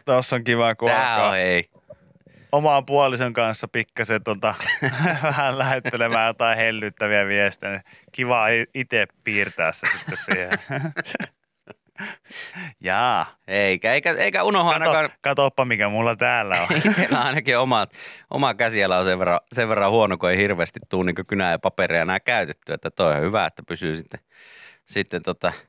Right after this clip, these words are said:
Speaker 2: ihan perinteinenkin kirjoitustaito hallussa.
Speaker 1: On, on.
Speaker 2: Ja
Speaker 1: Mä
Speaker 2: paljon pitää olla paperia mukana, totta.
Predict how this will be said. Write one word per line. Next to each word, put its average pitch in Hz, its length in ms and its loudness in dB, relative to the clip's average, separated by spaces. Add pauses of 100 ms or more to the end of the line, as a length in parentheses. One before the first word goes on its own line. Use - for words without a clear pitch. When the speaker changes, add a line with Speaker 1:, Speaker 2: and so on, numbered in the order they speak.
(120)
Speaker 2:
ihan 95 220 -6
perinteinenkin 90 840 -2 (340)
kirjoitustaito 87 800 0
hallussa. 87 560 -2 (520)
Speaker 1:
On, 160 220 0
on. 139 260 0
Speaker 2:
Ja 135 80 2
Speaker 1:
Mä 127 60 -2
Speaker 2:
paljon 190 320 2
pitää 190 280 0
olla 165 120 2
paperia 147 560 2
mukana, 113 380 0
totta. 131 540 0